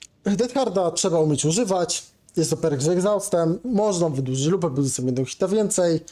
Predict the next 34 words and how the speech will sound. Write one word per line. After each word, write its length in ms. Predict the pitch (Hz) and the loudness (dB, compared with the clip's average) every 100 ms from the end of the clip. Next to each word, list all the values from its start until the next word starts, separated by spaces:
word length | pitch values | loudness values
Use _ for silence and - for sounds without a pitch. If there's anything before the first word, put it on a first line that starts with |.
| - _ _ _ _ _ _ _ _ _ _ _ - | -20 _ _ _ _ _ _ _ _ _ _ _ -10
Średnio. 360 | - 185 123 180 | -2 -2 0 2
No, 160 | 294 | 2
meter. 340 | 285 - 135 - _ _ _ _ | 2 0 -4 -6 _ _ _ _
Zaczynamy 500 | 175 190 196 180 156 | -2 0 0 2 2
run, 180 | 156 165 | 2 2
nie 80 | 156 | 2
możemy, 260 | 143 151 143 - 262 277 | 2 2 0 -4 -10 -4
zaczynamy 520 | 175 170 170 175 156 170 | -4 -2 0 2 2 2
run, 280 | 220 208 | 2 2
jesteśmy 280 | 180 - 131 | 0 0 -4
całą 260 | 113 139 143 | -2 -2 0
grę 220 | 180 202 | 0 2
run, 340 | 196 185 180 | 2 2 2
nasze 260 | 151 139 143 | 2 0 0
jeki 220 | 143 - | 0 -2
są 140 | - 156 | -4 -4
skrócone, 640 | - 226 - 233 214 208 | -2 -4 -2 0 2 0
znaczy 360 | 170 180 180 220 | 0 0 0 -2
w-, 80 | 165 - - - - | -8 -12 -14 -12 -6
przyciszone. 800 | - 214 214 - 202 175 170 165 - - - - | -4 -2 -2 0 0 2 0 -2 -10 -20 -14 -2
Możemy 260 | 160 185 175 | 0 2 2
wstać 240 | 196 - - | 0 -2 -2
ile 180 | 208 190 | 0 2
razy 260 | 185 160 | 0 0
chcemy, 300 | 165 185 175 | -2 0 2
jesteśmy 380 | 156 165 156 156 | 2 0 2 2
rani 220 | 160 151 | 2 0
całą 220 | 135 143 | 0 0
grę, 160 | 139 160 | 0 0
podamy 320 | 156 135 135 | 0 0 0
na 100 | 135 | 0
strzała. 360 | - - 120 127 | -2 -4 -6 -6
Nie. 280 | 147 135 - - - - - | -2 -2 -2 -10 -20 -14 -2
Foreverka, 580 | 226 214 214 202 190 | 0 0 -2 0 -2